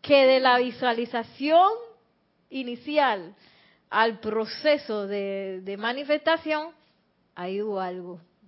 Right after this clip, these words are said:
Algo pasó. Si no me salió la cuestión como yo quería. Y me empezaron a salir cosas así extrañas. Eh,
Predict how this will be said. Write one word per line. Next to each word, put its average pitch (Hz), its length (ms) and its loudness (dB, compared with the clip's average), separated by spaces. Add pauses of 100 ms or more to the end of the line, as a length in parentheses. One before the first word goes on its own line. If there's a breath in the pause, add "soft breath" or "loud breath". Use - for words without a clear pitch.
(140)
Algo 349 600 6
pasó. 220 580 -4 (640 soft breath)
Si 220 160 -14
no 220 100 -8
me 240 160 -8
salió 208 400 -2
la 226 160 -2
cuestión 202 400 -10
como 202 220 -12
yo 180 160 -10
quería. 175 360 -12 (240 soft breath)
Y 185 40 -18
me 190 80 -10
empezaron 190 420 -8
a 202 100 -8
salir 180 280 -10
cosas 202 340 -14
así 185 260 -12
extrañas. 170 720 -12 (1300 soft breath)
Eh, 220 720 2